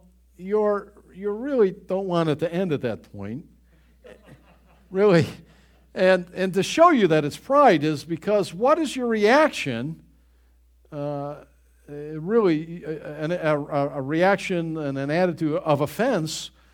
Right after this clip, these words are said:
when, let's say, that friend says to you, "You know, you know, I think it's good that you come to admit that you are pretty stupid." <laughs> We go, "That's not what I was looking for," <laughs> you know. <laughs>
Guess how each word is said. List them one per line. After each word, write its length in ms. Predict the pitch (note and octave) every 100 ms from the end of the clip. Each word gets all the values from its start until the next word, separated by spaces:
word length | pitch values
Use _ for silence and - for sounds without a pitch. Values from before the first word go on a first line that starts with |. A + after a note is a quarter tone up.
| _ _
when, 300 | G3 F#3+ G3
let's 260 | G#3 A#3 -
say, 160 | A#3
that 160 | G#3+ G#3
friend 260 | A3 A3
says 260 | G#3 A3+ G#3+
to 100 | A3+
you, 360 | A3 A3 A3+ G#3+
"You 160 | G#3 G#3
know, 340 | G3+ G3 G3 _ -
you 120 | G#3+
know, 80 | G#3+
I 80 | G3+
think 160 | A#3
it's 140 | F3+ -
good 200 | F#3 C#3
that 160 | B2+
you 120 | A#2+
come 260 | A#2 - C3
to 100 | A2+
admit 320 | G#2 B2+ A#2+
that 140 | A#2+ A2+
you 200 | A2+ A#2
are 180 | C3 A#2+
pretty 260 | - G2+
stupid." 440 | - - F3 F3 - - - _ _ _ _ -
<laughs> 80 | E4 - E4 - E4+ - - - _ _ _ _ -
We 80 | B3
go, 320 | F#3+ - G#3+ - - -
"That's 200 | A3+ -
not 140 | A3 G3
what 160 | F3
I 80 | F3
was 160 | D#3+ -
looking 320 | A3+ B3 G#3+
for," 960 | - G3+ G3 G3+ G3+ G3+ G3+ G3+ G3 D3+
<laughs> 40 |
you 80 | C#4
know. 280 | A#3+ D#4
<laughs> 60 | B3